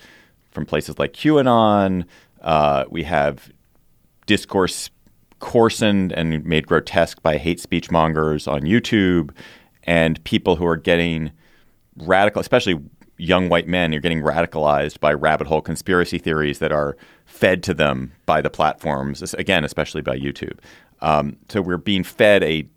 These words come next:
a diet of poison and muck and lies by platforms which are themselves m-,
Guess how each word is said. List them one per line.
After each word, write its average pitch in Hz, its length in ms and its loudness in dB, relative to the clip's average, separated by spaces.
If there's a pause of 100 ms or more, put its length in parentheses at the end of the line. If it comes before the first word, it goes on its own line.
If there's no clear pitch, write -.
(120)
a 85 60 -6
diet 87 520 4
of - 140 -6
poison 85 560 -2
and 73 200 -6
muck 87 340 0
and 76 160 -8
lies 73 600 0 (420)
by 82 120 2
platforms 85 640 -2
which 87 140 -8
are 90 40 -2
themselves 87 640 0 (680)
m-, 92 200 -4